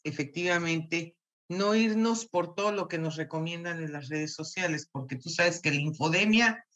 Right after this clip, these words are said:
es una cosa verdaderamente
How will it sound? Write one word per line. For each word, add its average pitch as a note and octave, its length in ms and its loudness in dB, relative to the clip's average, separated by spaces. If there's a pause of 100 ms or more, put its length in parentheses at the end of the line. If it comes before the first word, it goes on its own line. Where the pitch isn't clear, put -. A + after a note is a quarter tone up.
(140)
es G3+ 280 -2
una A3 300 4
cosa A3+ 500 0
verdaderamente F3 1200 0